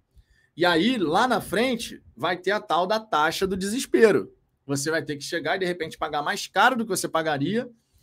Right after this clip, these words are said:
se, de repente, você colocasse a grana agora. Agora, quanto tem de dinheiro efetivamente pra você colocar em contratações? A grande realidade é que lá atrás, quando a gente virou saf,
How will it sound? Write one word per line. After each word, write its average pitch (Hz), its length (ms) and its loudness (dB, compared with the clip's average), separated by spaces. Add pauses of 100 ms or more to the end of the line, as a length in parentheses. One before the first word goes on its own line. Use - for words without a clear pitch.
(220)
se, - 220 2
de 320 80 2
repente, 247 460 4
você 214 240 -2
colocasse 208 580 -2
a 214 60 -2
grana 175 300 -2
agora. 143 500 -2 (100)
Agora, 180 420 -2 (300)
quanto 330 520 0
tem 240 220 4
de 214 140 -4
dinheiro 185 480 0
efetivamente 170 680 -2
pra 175 100 -4
você 170 220 -4
colocar 160 360 0
em 151 60 -8
contratações? 139 800 -8 (1200)
A 160 100 -4
grande 269 240 6
realidade 175 680 4 (220)
é - 60 -16
que - 120 -4
lá 254 300 6
atrás, 165 640 -2 (300)
quando 175 160 0
a 185 40 2
gente 190 240 -4
virou 208 300 4
saf, 147 560 -4